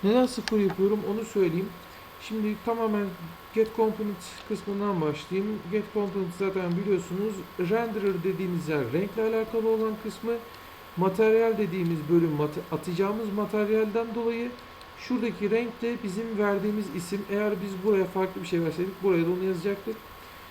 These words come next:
Verilen materyaller sıfırıncı materyalden başladığı için Unity'de burada da sıfırdan başlamamız gerekiyor. Ctrl ile C diyorum. Toplam dört tane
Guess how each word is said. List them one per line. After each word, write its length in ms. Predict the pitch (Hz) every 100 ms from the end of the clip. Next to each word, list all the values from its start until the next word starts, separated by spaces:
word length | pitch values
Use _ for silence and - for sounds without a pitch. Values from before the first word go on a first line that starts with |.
| - - -
Verilen 420 | 151 196 214 247
materyaller 680 | 240 240 233 226 226 233 247
sıfırıncı 560 | - 254 247 254 208 208
materyalden 720 | 196 196 196 190 190 220 220
başladığı 340 | 208 196 214
için 220 | 247 247 208
Unity'de 540 | 175 175 165 180 226 233 190 185
burada 340 | 220 190 202
da 60 | 240
sıfırdan 520 | 247 - 190 175 151
başlamamız 580 | 143 - 147 139 131 139
gerekiyor. 540 | 208 214 - 220 226 226 - - - - - - - - - - - -
Ctrl 260 | 233 226
ile 240 | 208 165 147 127
C 240 | 180 208
diyorum. 320 | 220 220 220 214 - - - - - - - - - - - - - - - - - - - - - - 190 208
Toplam 420 | 208 - 190 190
dört 220 | 202 -
tane 180 | 185